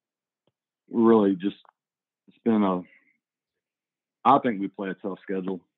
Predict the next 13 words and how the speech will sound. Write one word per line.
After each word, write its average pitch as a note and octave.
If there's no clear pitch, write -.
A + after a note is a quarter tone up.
in F#2+
my F#2+
mind. F#2+
Um, F2
you E2
know, E2
Penn G#2+
State, G2
Mont F2+
Alto F#2+
will F2
come F#2+
in, F#2